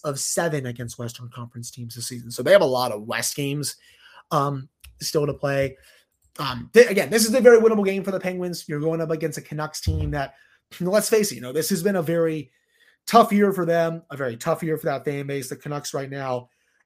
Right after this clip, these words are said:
eight points out of a playoff spot, seventeen and nineteen and three. Jim Rutherford has his work cut out for him. Um, Patrick Alvina, I should say, for really turning that team around. It is, that, that, that team is really feeling it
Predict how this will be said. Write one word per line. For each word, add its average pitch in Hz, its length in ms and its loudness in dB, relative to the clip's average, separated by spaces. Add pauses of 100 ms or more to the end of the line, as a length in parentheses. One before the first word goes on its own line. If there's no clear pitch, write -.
eight 190 240 2
points 175 260 -2
out 151 140 0
of 131 80 -6
a - 20 -20
playoff 143 300 -4
spot, 143 300 -6
seventeen 143 440 -10
and 131 80 -12
nineteen 131 300 -14
and 127 100 -14
three. 131 160 -8
Jim 151 180 -6
Rutherford 143 340 -8
has 123 120 -8
his 120 160 -16
work 131 180 -16
cut 127 120 -20
out 127 220 -12
for - 100 -14
him. 123 240 -12 (400)
Um, 120 140 -12
Patrick 139 260 -2
Alvina, 135 300 -6
I - 20 -8
should 123 180 -4
say, 127 160 -6
for 123 140 -12
really 123 220 -6
turning 120 280 -10
that 120 140 -12
team 117 260 -14
around. 117 240 -14
It 127 80 -10
is, 120 300 -6 (720)
that, 131 160 -6 (140)
that, 127 180 -10
that 127 160 -6
team 139 260 -4
is 120 200 -4
really 120 240 -4
feeling 104 280 -12
it - 80 -20